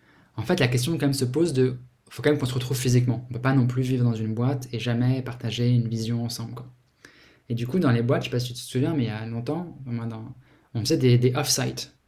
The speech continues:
On était dans un bureau, et puis une fois par, euh, trimestre, ou par semestre, ou par an, on partait faire un séminaire de, de deux jours, trois jours, pour, justement, pour poser la vision,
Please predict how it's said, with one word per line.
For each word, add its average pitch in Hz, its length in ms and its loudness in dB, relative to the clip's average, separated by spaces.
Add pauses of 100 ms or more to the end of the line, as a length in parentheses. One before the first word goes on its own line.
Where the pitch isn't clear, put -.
(220)
On 120 80 2
était 123 120 0
dans 147 200 0
un 127 60 4
bureau, 123 500 0
et 127 60 -6
puis 135 200 -2
une 127 80 4
fois 156 200 -4
par, 123 240 -2
euh, 120 100 0
trimestre, 123 540 -2
ou 123 40 -8
par 123 240 -8
semestre, 123 540 -2
ou 123 40 -10
par 117 240 -6
an, 147 220 -4 (380)
on 110 60 -8
partait 123 340 -4
faire 131 180 -2
un 113 60 -2
séminaire 120 520 0
de, 113 200 -4
de 110 120 -8
deux 120 160 -4
jours, 120 360 -2
trois 127 180 -4
jours, 120 260 -4
pour, 123 140 -12
justement, 143 240 -6
pour - 220 -14
poser 139 240 -2
la 143 80 2
vision, 127 480 2